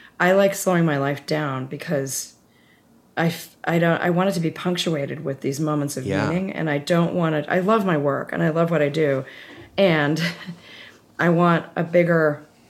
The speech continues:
Speaker 1: a bigger, like, high line going on.
Speaker 2: Yeah, yeah.
Speaker 1: At the same time as I have my, my regular life. Does that make sense?
Speaker 2: It makes a lot of sense. Um, it's such a, it's such a true thing. I mean, I don't remember Tuesday two months ago,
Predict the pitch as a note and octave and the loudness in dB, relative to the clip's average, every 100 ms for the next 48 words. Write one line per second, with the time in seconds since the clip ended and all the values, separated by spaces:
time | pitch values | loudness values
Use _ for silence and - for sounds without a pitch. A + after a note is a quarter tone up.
0 | _ _ _ _ _ _ _ _ E3 E3+ | _ _ _ _ _ _ _ _ -2 0
1 | F3 E3+ D3+ E3+ - F#3+ F#3 E3 C#3 C#3 | 2 0 -2 -6 -2 2 4 2 0 -2
2 | C#3+ D3 D3 B2+ D#3 B2+ A#2+ C3+ - - | -2 -2 -4 -6 -2 0 0 0 -2 -10
3 | _ _ F#3 F3 F3 F#3 E3+ F3 F3 E3 | _ _ -4 -2 -2 0 0 2 2 0
4 | D3+ D3 D3 C#3+ C#3+ C#3+ - _ _ D3+ | -2 -4 -4 -4 -6 -6 -12 _ _ -2
5 | D3+ F#3 D#3 C#3+ D#3 - D3+ D3+ E3+ F#3+ | 0 2 0 -2 -2 -4 -4 -6 -2 -2
6 | G#3 G3+ F3 D#3 D#3+ - C3 C3+ C3+ A#2 | -2 -2 -2 -2 -2 0 2 4 4 4
7 | C#3 - F2+ F#2 - - G#2+ A2 G2 G2 | 4 2 -2 -6 -8 -2 0 0 -2 -6
8 | - _ - - - - _ - - D#3 | -14 _ -20 -20 -20 -20 _ -2 2 2
9 | C#3+ C#3 A#2+ A2 - A2+ C#3+ C3 - C#3 | 2 4 4 2 0 0 0 0 -2 0
10 | B2 D3+ C3+ F#2+ G#2 G#2 - C3 E3+ - | 0 0 -2 -4 -4 -4 0 2 2 2
11 | C3 B2+ A2+ - - B2+ A2+ A2+ G#2+ G2+ | 2 2 0 -2 -2 0 2 2 4 2
12 | A2 - A2 F#2+ G2+ D#2+ D2 E2+ | -2 -4 -2 0 0 0 -2 -2